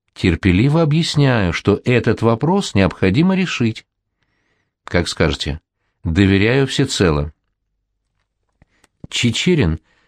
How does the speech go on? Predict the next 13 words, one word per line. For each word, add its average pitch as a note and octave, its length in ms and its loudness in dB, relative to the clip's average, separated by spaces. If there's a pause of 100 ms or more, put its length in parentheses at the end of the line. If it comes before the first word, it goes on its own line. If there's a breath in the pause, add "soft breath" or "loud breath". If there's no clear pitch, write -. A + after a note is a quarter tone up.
(140 soft breath)
с C#2 120 -6
брезгливостью A#2+ 760 2
отметил C3+ 480 2
подобострастную G2 840 2
интонацию G2 640 2
клиента. D2 680 0 (760 soft breath)
«Сегодня F#3+ 420 0
передам C3 320 2
вашей A#2+ 320 2
супруге F3 640 0 (380 soft breath)
номер F3 420 4
своего D3 340 2
счёта, C2+ 500 -2